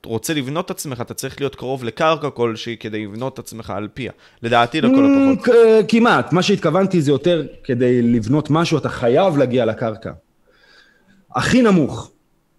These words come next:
Speaker 2: אתה לא יכול לבנות משהו אם אתה לא בנקודה הנמוכה ביותר שלך. זה עיקרון מאוד מאוד חשוב, זה נקרא אננטיודרומה. כשמצב מגיע ל-, וזה בעצם הדרך לעשות את האקווליבריום הזה. כשאנחנו מדברים על איך אני עכשיו שולט בהפכים. שי,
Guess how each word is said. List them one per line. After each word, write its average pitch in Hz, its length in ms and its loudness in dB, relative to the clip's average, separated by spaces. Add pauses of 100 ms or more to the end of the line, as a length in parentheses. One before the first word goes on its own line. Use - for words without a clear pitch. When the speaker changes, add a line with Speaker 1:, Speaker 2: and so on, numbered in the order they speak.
(500)
Speaker 2:
אתה 131 160 0
לא 170 100 2
יכול 208 280 2
לבנות 165 260 0
משהו 185 360 2
אם 135 100 2
אתה 123 160 -2
לא 151 100 2
בנקודה 151 580 -2
הנמוכה 120 440 -2
ביותר 147 320 0
שלך. 120 300 -6
זה 113 440 0
עיקרון 131 480 0
מאוד 165 180 2
מאוד 165 160 2
חשוב, 143 340 0
זה 110 80 -2
נקרא 143 300 -2
אננטיודרומה. 135 760 -2 (720)
כשמצב 143 600 0
מגיע 151 400 2
ל-, 117 340 0 (240)
וזה 120 300 0
בעצם 190 340 0 (100)
הדרך 135 580 -2
לעשות 131 300 -2
את 127 100 -8
האקווליבריום 113 680 -2
הזה. 98 200 -10 (400)
כשאנחנו 120 260 -2
מדברים 135 320 2
על 143 100 -2
איך 185 160 -2
אני 190 120 0
עכשיו 151 200 -4
שולט 147 260 -4
בהפכים. 123 480 -6
שי, 160 120 -6